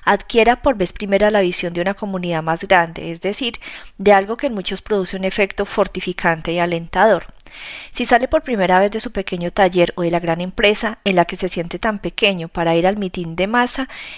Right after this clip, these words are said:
y allí sentirse circundado por miles y miles de personas que poseen las mismas convicciones,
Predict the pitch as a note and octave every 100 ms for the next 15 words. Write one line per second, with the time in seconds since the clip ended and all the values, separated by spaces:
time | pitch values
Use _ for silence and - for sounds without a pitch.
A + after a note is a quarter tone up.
0 | - G3 G3 F#3+ - A3+ B3 A#3+ B3 B3
1 | F#3+ - F3 E3+ E3+ F3 A3+ F#3+ G#3+ A#3
2 | A#3 F3+ E3 E3+ G3+ G3 F3 B3 F#3+ G3
3 | A3 - - - - - G#3 G#3 G3 G3+
4 | F#3 G3 A#3 A#3 A3+ - F#3 F3+ - A#3
5 | F3+ F#3+ -